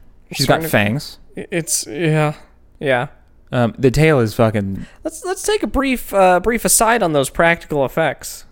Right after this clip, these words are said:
Speaker 2: They're good.
Speaker 1: They're pretty disturbing. <laughs> Like,
Speaker 2: They're pretty good.
Speaker 1: yeah, like, like, sure, okay. When we, when we get some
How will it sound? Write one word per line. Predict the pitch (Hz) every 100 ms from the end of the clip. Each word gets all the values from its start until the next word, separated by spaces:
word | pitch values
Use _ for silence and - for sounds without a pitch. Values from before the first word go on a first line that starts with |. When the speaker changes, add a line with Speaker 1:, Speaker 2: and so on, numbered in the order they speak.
| -
Speaker 2:
They're | 135
good. | 151 117 135 110 113
Speaker 1:
They're | 147 226
pretty | - - 151 180 190 190 180 175 170
disturbing. | 165 147 - 156 175 285 190 175
<laughs> | - - 269 -
Like, | 214
Speaker 2:
They're | 143 170
pretty | - - 147 143 143
good. | 139 127 131 107 107
Speaker 1:
yeah, | 170 147 131
like, | 135 131 - - _ - 185
like, | 196 190
sure, | - 233 226 214 185
okay. | 170 160 135 120 113
When | - 147
we, | 160 160 156 -
when | 165 170
we | 170
get | 196 -
some | - 190 165 151 147